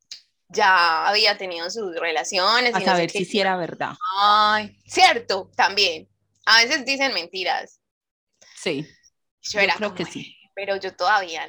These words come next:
Speaker 1: nada".
Speaker 2: Ujú.
Speaker 1: Y yo, como que entonces ya, ya en ese tiempo, como que ya no estaba pensando en que fuera una primera vez así súper especial, romántica, que uno se imagina, o sea, uno se
Speaker 2: Sí.
Speaker 1: hace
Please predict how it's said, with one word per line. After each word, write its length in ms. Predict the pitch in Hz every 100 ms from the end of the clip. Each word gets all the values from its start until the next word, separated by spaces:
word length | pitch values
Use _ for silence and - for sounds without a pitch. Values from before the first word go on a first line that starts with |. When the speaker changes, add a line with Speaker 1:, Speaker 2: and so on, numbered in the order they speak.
| 180
Speaker 1:
nada". 760 | 233 247 240 247 233 220 85
Speaker 2:
Ujú. 600 | - 196 196 208 226 262 -
Speaker 1:
Y 120 | -
yo, 400 | 254 240 240 208 _ _ _ _ _
como 260 | 294 349 370
que 160 | 285
entonces 400 | 254 254 214 262
ya, 360 | 349 349 320 - _ -
ya 440 | 240 254 233 -
en 80 | 294
ese 180 | 349 392
tiempo, 400 | 392 427 415 339
como 220 | 285 254
que 160 | 254
ya 140 | 247 240
no 80 | 247
estaba 320 | - 359 359
pensando 420 | 247 208 220 202
en 60 | 269
que 140 | 330
fuera 420 | - 214 190 262 - - - _ _ _
una 220 | 269 285
primera 380 | 285 254 208 202
vez 120 | 254
así 160 | 262 269
súper 260 | 269 - 214
especial, 440 | 196 196 190 190
romántica, 1040 | 185 214 262 254 269 240 220 - - 214
que 140 | 208 202
uno 100 | 185
se 120 | 214
imagina, 840 | 190 175 - 156 151 156 147 165 180
o 40 |
sea, 160 | 202 190 190
uno 160 | 185 208
se 60 | 226
Speaker 2:
Sí. 80 | 165
Speaker 1:
hace 420 | - 104 254 254